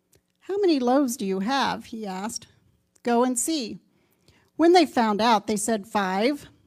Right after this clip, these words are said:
and two fish." Then Jesus directed them to have all the people sit down in groups on the green grass.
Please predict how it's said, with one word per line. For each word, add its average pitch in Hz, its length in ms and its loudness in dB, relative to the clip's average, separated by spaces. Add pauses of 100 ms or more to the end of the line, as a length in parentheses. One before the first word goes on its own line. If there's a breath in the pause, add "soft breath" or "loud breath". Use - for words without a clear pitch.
(200)
and 269 180 -4
two 185 200 -8
fish." - 440 -14 (800 soft breath)
Then 277 240 2
Jesus 240 400 -2
directed 214 500 -4
them 185 220 -2
to 202 80 -2
have 196 200 -2
all 254 320 2
the 262 120 0
people 226 400 -6
sit 226 500 -4
down 202 340 -2
in 240 240 -2
groups 185 400 -6
on 220 280 -4
the 214 80 -6
green 208 280 -6
grass. 190 460 -6